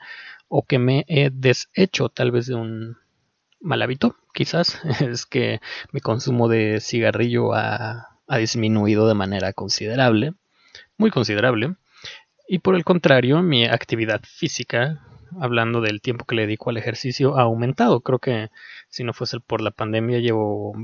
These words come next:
llevo mucho tiempo haciendo ejercicio. Digo, no, exagerado, yo no soy una persona muy grande. Para quienes me conozcan en persona, saben que yo soy una persona, eh, que quizás una de sus características sea estar flaco. <laughs>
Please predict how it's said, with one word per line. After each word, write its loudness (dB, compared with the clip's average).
llevo 4
mucho 4
tiempo 0
haciendo 0
ejercicio. 0
Digo, 4
no, 0
exagerado, -4
yo -2
no -6
soy -8
una -6
persona -6
muy -8
grande. -2
Para -2
quienes -6
me -2
conozcan 0
en -2
persona, 0
saben -2
que -4
yo -4
soy -6
una -4
persona, -8
eh, -4
que -2
quizás 0
una 0
de -2
sus -14
características -2
sea -2
estar -8
flaco. -6
<laughs> -2